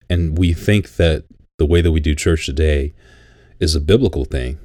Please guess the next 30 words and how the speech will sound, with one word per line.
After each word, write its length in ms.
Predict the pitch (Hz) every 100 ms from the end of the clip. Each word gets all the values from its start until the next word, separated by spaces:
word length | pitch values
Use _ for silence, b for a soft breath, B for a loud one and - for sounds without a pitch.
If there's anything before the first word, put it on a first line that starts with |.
| - -
And, 180 | 78 76
and, 340 | 76 73 71 - -
and 200 | - 76
actually, 480 | 76 76 78 73 69 -
Clayton 360 | - 90 82 78
actually 540 | 78 76 - 73 69 -
alluded 440 | 69 82 95 73
to 340 | - 73 67 - B B B B B B B _ b b b b b b b _ _
saying 640 | - 87 76 73 71 73 - -
that, 280 | - 69 - - _ _ _ _ _ -
you 140 | 80
know, 260 | 71 67 - - _ - 50 - _ _ - - -
we 200 | - 87
have 180 | 87 76
been 160 | 82 80
so 240 | - 90
used 260 | 85 92 -
to 80 | 76
doing 340 | 85 85 82
things 520 | - 76 71 71 -
the 80 | 80
way 160 | 76 76
that 160 | 76
they 140 | 71 76
did 200 | 80 73
it 120 | 71
in 100 | 69
the 100 | 67
early 280 | 71 67 65
church. 560 | - - 65 - -